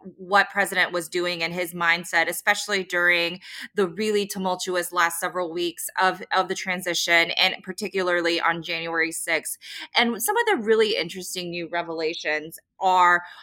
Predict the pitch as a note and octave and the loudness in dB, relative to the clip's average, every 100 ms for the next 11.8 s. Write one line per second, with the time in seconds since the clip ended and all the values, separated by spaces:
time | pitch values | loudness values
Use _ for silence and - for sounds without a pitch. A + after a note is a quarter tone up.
0 | - - A#3 - C#4+ C4 A#3+ F3+ E3+ E3 | -6 0 0 0 -8 -2 -2 0 4 4
1 | F3+ F3+ D#3+ D3+ D3 - - F#3+ G#3+ A#3 | 2 -2 -2 -2 -6 -14 -6 0 2 2
2 | A#3+ A3 - A#3 C4+ C4+ G#3+ G3+ G3+ G3 | 0 -4 -8 -6 -4 0 2 2 2 0
3 | G3 F3+ F3+ E3 - G3+ G#3 G#3 G#3 F#3 | -2 -4 -4 -2 -2 -2 2 4 4 2
4 | F#3 F#3 F#3 F3+ E3+ E3+ D#3 E3 D#3+ D#3+ | -2 -2 0 2 2 0 0 2 2 0
5 | E3+ F#3+ - F3+ F#3+ G3 F#3+ F3 F3 D#3+ | 2 2 4 4 6 4 2 -2 -2 0
6 | D#3+ E3 E3+ - E3+ F3+ F3+ - E3+ E3 | 2 2 2 4 4 4 -4 -2 -2 0
7 | E3 D#2+ E3+ F3 G#3 G3 F3+ B3 F3+ D#3 | 2 2 2 2 2 0 -6 -6 -6 -8
8 | - D#3 D#3 D#3 D#3 D3+ D3+ - - - | -8 -16 -12 -12 -8 -8 -8 -12 -18 -6
9 | A3 G#3 A3 A3+ G#3 G3+ G3+ G3 F#3+ F#3+ | -2 2 2 2 0 0 2 2 2 -4
10 | F#3 F#3+ F#3+ G3+ A3+ F3+ E3+ F#3 F3+ F3 | -4 -6 0 2 2 0 -4 -8 -4 -4
11 | - F3 F3 E3+ E3 G2+ D#3+ D#3 | -2 -2 -2 -4 -2 0 2 0